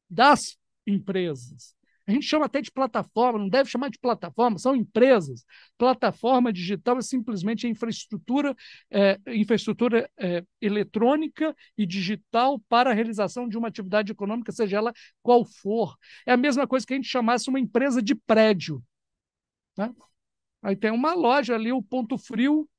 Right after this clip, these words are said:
tá? O Casas Bahia, é uma empresa de prédio, porque tem um prédio no qual ela realiza a sua atividade econômica de comércio, né?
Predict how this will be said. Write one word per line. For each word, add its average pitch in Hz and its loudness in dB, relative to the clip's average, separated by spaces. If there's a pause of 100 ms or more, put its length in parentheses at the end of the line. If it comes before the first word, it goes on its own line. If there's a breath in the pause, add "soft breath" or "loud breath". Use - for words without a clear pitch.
(120)
tá? 208 -4 (480)
O 175 -16 (440)
Casas 196 -2
Bahia, 214 0 (260)
é 262 0
uma 294 4
empresa 269 2
de 269 2
prédio, 180 2 (480 soft breath)
porque 233 0
tem 269 -2
um 339 -2
prédio 254 2 (180)
no 330 4
qual 226 4
ela 247 4
realiza 220 0 (220 loud breath)
a 247 2
sua 226 4
atividade 202 0
econômica 208 -2 (260 loud breath)
de 165 -2
comércio, 254 0 (180)
né? 98 -4